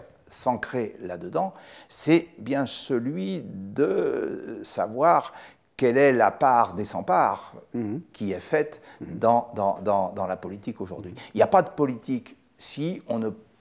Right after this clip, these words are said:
Speaker 1: prend pas en compte un litige qui porte sur la, la, la part des sans-parts,
Speaker 2: La part des
Speaker 1: sur le
Speaker 2: sans-parts.
Speaker 1: fait qu'il y a des sans-parts.
Speaker 2: Mhm. C'est ça.
Speaker 1: Et, et que ces sans-parts aient voix pour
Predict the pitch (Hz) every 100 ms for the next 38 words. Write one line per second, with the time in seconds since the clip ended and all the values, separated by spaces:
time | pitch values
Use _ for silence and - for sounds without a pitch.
0 | _ - 185 175 135 113 - 135 - -
1 | _ _ _ _ - 104 107 135 - 208
2 | 202 104 95 _ _ _ _ - 143 -
3 | 143 - - - - - 120 135 139 -
4 | - _ _ 104 104 104 - 98 90 90
5 | 87 87 98 127 117 98 92 - 85 98
6 | 85 - - 92 107 104 202 - 156 113
7 | 101 98 - 92 - - - 101 131 -
8 | _ - - - - 104 - - - 147
9 | 156 156 147 - - 143 156 143 110 -
10 | - 120 - 95 139 147 139 - - -
11 | 110 101 123 135 156 - - 156 139 -